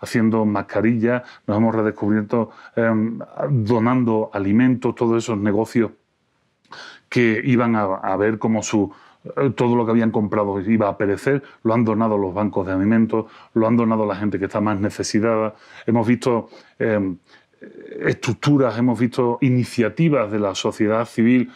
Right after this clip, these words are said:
que antes eran impensables, como gente que se ha dedicado a llamar a abuelos de la tercera edad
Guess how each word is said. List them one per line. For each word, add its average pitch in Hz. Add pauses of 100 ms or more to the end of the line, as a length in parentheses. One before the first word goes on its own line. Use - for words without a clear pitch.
(220)
que 113
antes 113
eran 113
impensables, 110
como 107 (220)
gente 123
que 120
se -
ha 120
dedicado 120
a 113
llamar 113 (320)
a 95
abuelos 117
de 117
la 104
tercera 104
edad 110